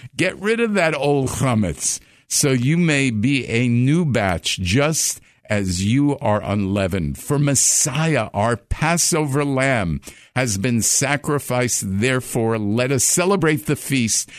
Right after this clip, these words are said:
not with old chametz, the chametz of malice and wickedness, but with unleavened bread, the matzah of sincerity and truth."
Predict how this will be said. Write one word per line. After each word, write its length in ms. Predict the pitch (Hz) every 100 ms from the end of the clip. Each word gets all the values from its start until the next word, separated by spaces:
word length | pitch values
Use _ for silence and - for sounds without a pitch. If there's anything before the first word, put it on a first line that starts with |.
| - -
not 540 | 117 139 147 190 -
with 260 | 127 123 -
old 240 | 147 160 143
chametz, 640 | - - 101 95 107 - - -
the 120 | 95
chametz 560 | 95 - 127 123 - 110
of 140 | 92
malice 520 | 101 107 117 117 101 120
and 200 | 92 104
wickedness, 760 | 196 - 101 95 92 107 - - - - _ -
but 300 | 92 165 180
with 240 | 165 151 156
unleavened 800 | 165 196 185 185 165 175 175
bread, 460 | 139 175 156 78 - _ _
the 160 | 90 113
matzah 760 | 110 110 117 123 - 92 73 - _ _ 98
of 240 | 101 90
sincerity 1120 | - - 92 85 - 123 123 117 113 113 110 _ _
and 240 | 92 92
truth." 640 | 73 - 107 85 67 - -